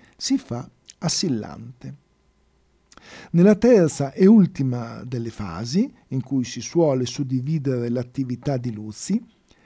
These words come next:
lo stile diventa ancor più apparentato alla prosa e i contenuti sono rivolti ai ricordi della gioventù e alla descrizione di ambienti e paesaggi.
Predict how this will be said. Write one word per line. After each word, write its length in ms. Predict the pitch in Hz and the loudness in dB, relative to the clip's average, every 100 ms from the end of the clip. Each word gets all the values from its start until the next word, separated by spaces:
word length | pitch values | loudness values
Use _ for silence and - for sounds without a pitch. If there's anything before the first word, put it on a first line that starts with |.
| _ | _
lo 120 | - 226 | 0 0
stile 520 | - 262 170 131 139 | 4 4 6 4 0
diventa 600 | 185 233 185 139 143 139 | 0 4 4 4 -2 -6
ancor 460 | 180 180 202 220 | 2 2 2 0
più 340 | - 240 294 285 _ _ _ _ _ _ | 0 2 2 0 _ _ _ _ _ _
apparentato 1400 | - 175 175 170 - 190 196 233 240 214 220 220 240 254 _ _ _ | -6 -2 0 -2 2 4 6 4 4 2 0 0 -4 -6 _ _ _
alla 400 | 165 160 156 156 | -2 0 0 -2
prosa 800 | 151 139 117 87 80 98 101 113 143 _ | -4 -4 -4 -8 -12 -12 -10 -12 -14 _
e 120 | - | -2
i 60 | 170 | -2
contenuti 720 | - 156 151 156 131 123 - | 0 -4 0 -2 -2 -6 -6
sono 380 | 160 196 175 143 | -6 -2 -2 -2
rivolti 720 | 147 185 139 110 110 - 120 - | -2 -2 -2 -4 -8 -10 -16 -12
ai 380 | 143 139 135 - - | -6 -4 -4 -8 -6
ricordi 680 | 135 135 175 170 131 123 | -4 -2 0 2 0 -6
della 260 | 120 135 127 | -6 -4 -2
gioventù 640 | 135 175 233 240 233 285 _ - - _ - | 0 2 2 2 0 -2 _ -20 -20 _ -4
e 120 | 185 | 2
alla 260 | 175 135 131 | 2 2 0
descrizione 1000 | 151 143 - 196 180 185 131 117 117 | 0 0 -2 -2 0 -2 -2 -4 -8
di 180 | 165 180 | -6 2
ambienti 880 | 226 254 208 147 131 127 127 - - | 2 2 0 -2 -4 -6 -8 -14 -18
e 160 | - 170 | -6 -6
paesaggi. 880 | - 143 127 101 82 87 104 113 | -4 -4 -4 -8 -10 -12 -14 -14